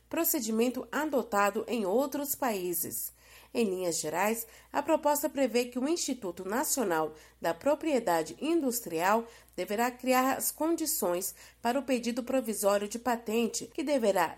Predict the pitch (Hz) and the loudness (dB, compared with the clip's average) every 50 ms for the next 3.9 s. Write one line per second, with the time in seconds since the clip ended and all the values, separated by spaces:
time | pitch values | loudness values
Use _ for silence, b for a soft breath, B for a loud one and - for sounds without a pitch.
0 | - - 226 269 320 349 - - - 233 196 180 180 175 170 208 - - - 294 | -8 -4 -2 -2 0 0 0 -2 0 0 -2 0 0 0 -2 -2 -2 -2 0 2
1 | 359 403 403 - 285 254 202 175 175 175 180 190 190 208 208 B B B B 240 | 2 2 2 2 2 2 2 2 2 0 0 0 -2 -2 -4 B B B B 2
2 | 262 277 208 185 170 185 214 233 247 233 233 170 - - - 247 240 - 277 262 | 2 2 2 2 -2 0 2 2 2 0 -2 -6 -6 -4 -4 -2 0 0 0 0
3 | 269 - 285 277 277 311 311 311 - - - 220 208 214 214 185 170 170 | 2 0 0 0 0 0 -2 -2 -2 0 2 4 4 4 4 2 -2 -6